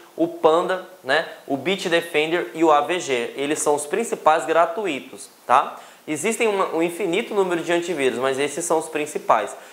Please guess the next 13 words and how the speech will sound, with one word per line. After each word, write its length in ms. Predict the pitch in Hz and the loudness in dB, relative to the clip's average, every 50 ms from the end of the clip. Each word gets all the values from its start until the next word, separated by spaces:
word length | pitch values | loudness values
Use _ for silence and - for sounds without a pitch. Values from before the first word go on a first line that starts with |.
| - - - - - | -20 -20 -20 -10 -4
Normalmente, 640 | 220 262 285 269 240 202 165 165 175 196 190 - - - - - - - - - | 0 2 4 4 4 4 4 2 -2 -2 -4 -8 -12 -16 -20 -20 -20 -16 -6 0
né, 280 | 127 147 165 - - | 2 2 2 2 -2
em 60 | 151 | -4
questão 300 | 147 170 156 - - 156 | -2 -4 -2 0 0 -2
de 100 | 156 156 | -2 -2
concurso 400 | - 151 147 131 139 139 131 131 | -4 -6 -4 -4 -4 -4 -4 -6
público, 340 | - - 147 160 160 156 151 | -6 -4 -4 -4 -2 0 0
ele 160 | 147 143 147 | 2 2 2
não 100 | 156 160 | 0 2
vai 120 | 160 160 160 | 2 2 2
cobrar 460 | - - 131 123 123 131 127 131 135 | 2 2 0 2 4 4 4 4 4
de 100 | 131 127 | 0 -4
você, 560 | 117 113 123 127 - - - 120 131 165 196 | -10 -6 -6 -6 -6 -4 -4 -4 -4 -4 -6